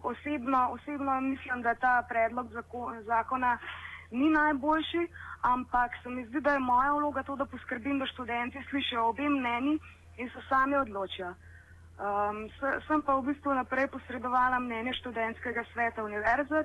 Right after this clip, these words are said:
tudi prek mojega Š V Z-ja, ki je bilo v bistvu napisano v tej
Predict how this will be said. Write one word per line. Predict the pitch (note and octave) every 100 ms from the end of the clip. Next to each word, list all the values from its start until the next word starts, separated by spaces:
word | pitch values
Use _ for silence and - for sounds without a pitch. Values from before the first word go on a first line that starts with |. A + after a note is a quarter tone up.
| D#4
tudi | D4+ -
prek | C#4 C4+ -
mojega | B3 A#3+ B3+ B3+
Š | B3+
V | B3 A3
Z-ja, | B3+ C4 C4 B3 - - - - -
ki | B3
je | B3 A3+
bilo | B3 C4 C4 A#3+ A#3
v | A3+
bistvu | A#3+ B3
napisano | A#3 A3+ A#3+ B3+ B3 A#3
v |
tej | C4